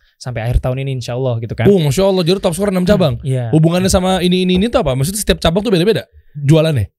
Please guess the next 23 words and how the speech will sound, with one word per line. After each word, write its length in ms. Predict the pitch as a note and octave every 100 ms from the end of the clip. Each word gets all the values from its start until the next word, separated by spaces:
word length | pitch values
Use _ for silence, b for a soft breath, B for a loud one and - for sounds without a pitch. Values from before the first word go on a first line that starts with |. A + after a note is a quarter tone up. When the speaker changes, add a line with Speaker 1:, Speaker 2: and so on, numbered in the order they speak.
| _
Speaker 1:
Enggak, 240 | - G3+ E3
enggak, 140 | D3+
enggak, 160 | B2 A#2+
enggak, 160 | G#2+ G#2
enggak. 200 | G2+ - _
Speaker 2:
Bukan? 220 | - E3+ G#3+
Speaker 1:
Sama, 140 | F3+
sama, 180 | G3+ C#3
sama, 180 | D3+ A#2+
sama, 140 | C3 C3+
Speaker 2:
Oke. 180 | A2
Speaker 1:
sama. 220 | G2+ A#2 G#2+
Heeh, 300 | A2 G#2 G#2
nah, 100 | G2
Speaker 2:
Oh, 120 | F3+ D#3
oke. 200 | - G#2+
Speaker 1:
mm-mm. 400 | - G#2+ A2 G#2
Nah, 160 | A#2+ A#2+ b b b
si 400 | - F3+ E3 D#3
yang 140 | D3
tadi 220 | D3 C#3+
brand-brand 480 | C3+ B2+ C3+ B2+ B2+
itu, 340 | F#3 C3+ B2